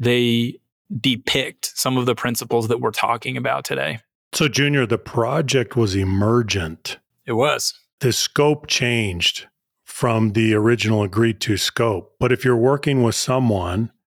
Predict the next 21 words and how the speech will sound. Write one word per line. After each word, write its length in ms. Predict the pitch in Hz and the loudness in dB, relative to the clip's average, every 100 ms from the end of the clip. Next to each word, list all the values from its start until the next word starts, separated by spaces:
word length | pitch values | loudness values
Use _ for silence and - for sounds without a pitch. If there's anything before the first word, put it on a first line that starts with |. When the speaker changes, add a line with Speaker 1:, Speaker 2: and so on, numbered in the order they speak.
| _ - | _ -4
Speaker 2:
that 420 | 117 104 101 - _ _ _ | -2 -2 -4 -10 _ _ _
is 220 | - 117 | -2 0
at 160 | 113 104 | 0 0
that 160 | 120 131 | 0 2
level 320 | 127 117 113 | 2 2 2
of 120 | 95 | 0
ability 800 | 90 87 110 107 92 82 104 - _ _ _ - | -2 0 2 2 0 -4 -6 -8 _ _ _ -6
and 580 | 113 107 101 101 98 - - | -2 0 0 0 -2 -8 -6
has 280 | 117 113 95 | -2 0 0
that 220 | 117 117 | 0 0
kind 240 | - 113 | -2 -2
of 100 | 98 | -2
track 460 | - - 104 107 - | -4 -2 0 -2 -2
record, 520 | 101 90 101 101 110 - _ _ _ _ - | -4 -2 -2 -2 -4 -10 _ _ _ _ -2
then 120 | 127 | 2
you 120 | 135 | 2
work 400 | 131 147 196 190 | 4 4 2 4
with 220 | 165 113 | 2 2
them 480 | - 98 80 69 - - _ _ | 0 -2 -2 -6 -12 -18 _ _
and 320 | 123 120 120 | 0 2 2
you, 560 | 113 127 127 123 127 - | 2 4 4 4 2 -4